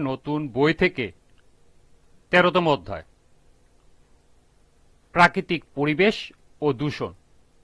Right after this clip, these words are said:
এই অধ্যায় থেকে কাজগুলো সমাধান করে দেব। প্রথমে তোমাদের বলবো, যারা আমার চ্যানেলটি সাবস্ক্রাইব করো নাই, তারা আমার চ্যানেলটি সাবস্ক্রাইব করবে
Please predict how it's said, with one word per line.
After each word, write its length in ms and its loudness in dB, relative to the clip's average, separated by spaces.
এই 80 4
অধ্যায় 320 4
থেকে 180 -2
কাজগুলো 400 2
সমাধান 360 0
করে 180 -8
দেব। 100 -14
প্রথমে 280 2
তোমাদের 300 6
বলবো, 180 4
যারা 180 6
আমার 120 -2
চ্যানেলটি 320 0
সাবস্ক্রাইব 420 2
করো 160 4
নাই, 120 2
তারা 140 2
আমার 140 -4
চ্যানেলটি 340 -6
সাবস্ক্রাইব 440 2
করবে 200 -2